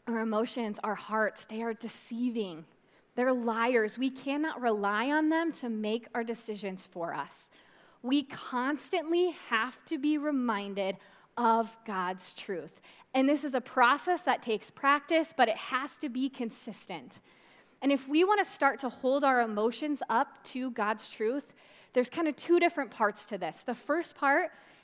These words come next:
is that if we want to n-, hold it up to God's truth, we have to know God's truth. We have to know what is in this. That's why we stress the importance of reading the Bible, of getting into the Word.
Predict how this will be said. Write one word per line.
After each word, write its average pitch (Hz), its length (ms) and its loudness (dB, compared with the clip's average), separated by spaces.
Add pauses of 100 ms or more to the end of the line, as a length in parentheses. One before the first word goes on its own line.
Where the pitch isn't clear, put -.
(140)
is 262 140 0
that 269 220 4
if 254 200 -2
we 294 140 4
want 403 200 2
to 311 40 2
n-, 214 320 -4 (420)
hold 269 240 2
it 277 80 6
up 269 120 0
to 269 80 -10
God's 269 220 0
truth, 311 260 -4
we 277 80 -2
have 370 100 0
to 359 140 -2
know 214 420 -2
God's 151 340 -12
truth. 156 220 -12 (580)
We 302 200 4
have 359 200 0
to 330 120 0
know 254 600 2 (400)
what 254 360 -4
is 262 220 -4
in 254 220 2
this. 190 260 -4
That's 294 260 0
why 330 160 0
we 302 160 0
stress - 460 -4
the 285 100 -4
importance 247 500 -2
of 214 220 -8
reading 262 380 0
the 226 80 -2
Bible, 196 340 -2
of 220 240 -6
getting 254 320 0
into 240 300 -6
the 220 100 -2
Word. 185 400 -6